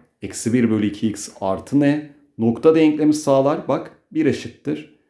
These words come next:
Eksi bir bölü iki çarpı iki artı n'den. N ne oldu?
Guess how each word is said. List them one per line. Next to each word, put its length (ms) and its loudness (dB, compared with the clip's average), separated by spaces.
Eksi 340 -4
bir 200 4
bölü 260 4
iki 160 -10
çarpı 420 -4
iki 260 -8
artı 380 -4
n'den. 460 -6
N 300 2
ne 60 2
oldu? 520 -2